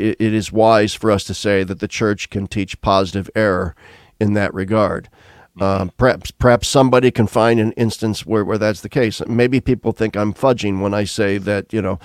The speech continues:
Speaker 1: saying that it's okay to burn heretics at the stake is not, you know, teaching something false about morals,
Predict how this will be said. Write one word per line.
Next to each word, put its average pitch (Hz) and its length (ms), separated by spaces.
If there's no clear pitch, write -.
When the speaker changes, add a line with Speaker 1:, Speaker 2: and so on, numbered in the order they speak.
Speaker 1:
saying 120 360
that 113 100
it's - 160
okay 117 400
to 104 80
burn 104 280
heretics 117 520
at 95 100
the 107 80
stake 98 440
is 92 160
not, 104 260
you 104 100
know, 98 280
teaching 110 380
something 101 340
false 101 320
about 98 240
morals, 117 580